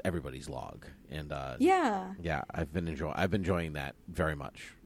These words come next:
Speaker 1: um, on this
Speaker 2: I don't
Speaker 1: show.
Speaker 2: know what other show would elevate, like, the doctor and the engineer and everybody almost like they're as important as the captain.
Speaker 1: Exactly. The
Speaker 2: I think,
Speaker 1: ensign.
Speaker 2: again, that's,
Speaker 1: Yeah.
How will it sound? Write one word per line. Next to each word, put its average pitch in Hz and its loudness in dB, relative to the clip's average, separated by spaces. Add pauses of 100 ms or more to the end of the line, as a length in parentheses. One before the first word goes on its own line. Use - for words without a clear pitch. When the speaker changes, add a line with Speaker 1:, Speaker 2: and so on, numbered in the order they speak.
Speaker 1:
um, 71 -4
on 67 -6
this - -2
Speaker 2:
I 262 8
don't 339 2
Speaker 1:
show. 359 2
Speaker 2:
know 330 4
what 302 6
other 277 6
show 247 2
would 254 8
elevate, 202 4
like, 185 0
the 180 0
doctor 185 2
and 175 0
the 160 -2
engineer 170 2
and 165 0
everybody 190 4
almost 196 4
like 175 2
they're 180 0
as 170 2
important 185 -2
as 170 -2
the 156 -2
captain. 185 0
Speaker 1:
Exactly. - -2 (160)
The 85 2
Speaker 2:
I - 4 (100)
think, 220 8
Speaker 1:
ensign. - 10
Speaker 2:
again, 220 8
that's, 202 8
Speaker 1:
Yeah. 143 2